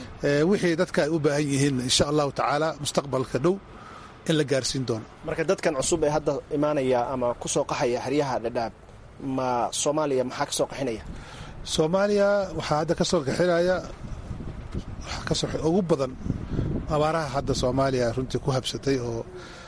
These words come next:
Speaker 1: aad ogtahay, eh, abaartii ugu daba dheereed afartan sano hadda Soomaaliya iyo Geeska Afrikaba ayay runtii dadka ku nool ayay,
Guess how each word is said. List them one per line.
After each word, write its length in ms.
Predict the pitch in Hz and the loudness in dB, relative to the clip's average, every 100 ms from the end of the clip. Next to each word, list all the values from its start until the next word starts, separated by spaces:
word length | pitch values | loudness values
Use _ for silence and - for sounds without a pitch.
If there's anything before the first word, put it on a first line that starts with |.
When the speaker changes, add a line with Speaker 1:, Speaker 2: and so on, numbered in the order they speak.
| - - - | -18 -8 -4
Speaker 1:
aad 140 | 117 | -2
ogtahay, 360 | 143 - 127 123 120 - - - - - - | -2 0 2 0 -2 -10 -14 -16 -18 -20 -6
eh, 280 | 123 120 117 120 - - | -2 0 0 -2 -6 -2
abaartii 380 | 135 147 - 135 | 2 2 0 -2
ugu 120 | 151 156 | 0 2
daba 240 | 147 135 | 2 2
dheereed 360 | 131 127 123 - - - - - - | 2 2 0 -2 -8 -8 -6 -8 -8
afartan 380 | - - - 127 | -4 -4 -2 -2
sano 280 | - 131 127 - - | 0 -2 -2 -6 -6
hadda 300 | - 123 131 | -4 -2 -2
Soomaaliya 600 | - 131 131 131 127 117 113 - - - - | 0 0 2 2 0 -2 -6 -12 -16 -16 -4
iyo 100 | 147 | -2
Geeska 340 | 120 147 - - | 2 2 2 0
Afrikaba 520 | 135 123 - 123 113 117 - - - - - - | 0 -2 -4 -2 -2 -6 -12 -14 -14 -14 -14 -4
ayay 240 | 143 131 123 | 0 2 2
runtii 440 | 120 135 - 120 117 - - | 2 -2 0 0 0 0 0
dadka 280 | 139 - 127 113 | 0 0 0 0
ku 140 | - | 0
nool 240 | 151 131 107 - - - - - - | 2 0 -2 -6 -8 -10 -10 -8 -4
ayay, 360 | 139 131 131 | -2 2 2